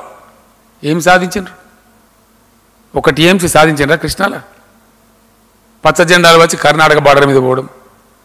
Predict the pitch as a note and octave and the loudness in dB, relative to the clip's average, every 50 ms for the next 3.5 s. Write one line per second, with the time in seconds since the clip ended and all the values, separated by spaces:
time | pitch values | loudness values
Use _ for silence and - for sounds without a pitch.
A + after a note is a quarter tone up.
0 | _ _ _ _ - - B2+ D3 E3+ E3 E3+ F3+ E3+ D#3+ D3+ D#3 C3+ D3 D3 - | _ _ _ _ -10 -2 0 2 2 2 2 2 2 2 0 0 0 0 0 0
1 | - E3+ E3+ E3 D3 E3 D#3+ E3 D#3+ - - D3 D#3 D#3 E3+ D#3+ - - B2+ - | -2 -4 -2 -2 0 0 2 0 0 0 0 2 2 2 0 -2 -4 -10 -6 -4
2 | D3 C#3+ - D3+ C#3 - - C3+ C3 C3 C3 C3 - - - _ _ _ - C#3+ | -4 -2 -2 -2 -4 -2 -4 -4 -4 -4 -6 -8 -12 -20 -20 _ _ _ -10 -6
3 | C#3+ C#3 C3 C3+ - - F3 E3 G3 | -2 0 0 0 0 -2 -2 -2 -4